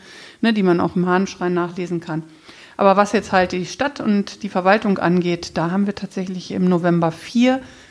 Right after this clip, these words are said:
Ausschusssitzungen, die stattfinden werden, und zwar die erste am achten elften. Das ist die, äh, Sitzung vom Jugend-, Soziales- und Teilhabeausschuss. Um neunzehn Uhr dreißig im Ratssaal, im Rathaus wird die stattfinden.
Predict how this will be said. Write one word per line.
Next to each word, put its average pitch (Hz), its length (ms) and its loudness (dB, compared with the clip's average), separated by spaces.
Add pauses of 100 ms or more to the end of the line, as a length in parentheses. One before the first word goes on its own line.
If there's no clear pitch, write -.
(180)
Ausschusssitzungen, 277 920 2 (1040)
die 233 80 -2
stattfinden 240 580 0
werden, 247 260 4
und 202 80 0
zwar 185 180 -2
die - 140 -4
erste 185 460 -4
am 156 220 -2
achten - 360 -6
elften. 254 480 2
Das 254 160 -2
ist - 200 -10
die, 190 100 -4 (680)
äh, 180 360 2
Sitzung 190 420 0
vom 180 220 0
Jugend-, 220 360 2
Soziales- 180 560 -2
und 160 160 -6
Teilhabeausschuss. 240 1080 -2
Um 202 120 0
neunzehn 196 400 0
Uhr 180 80 -2
dreißig 175 480 0
im 175 120 0
Ratssaal, 214 720 0 (560)
im 180 120 2
Rathaus 240 600 0
wird 240 160 -6
die 262 80 -2
stattfinden. 262 680 -2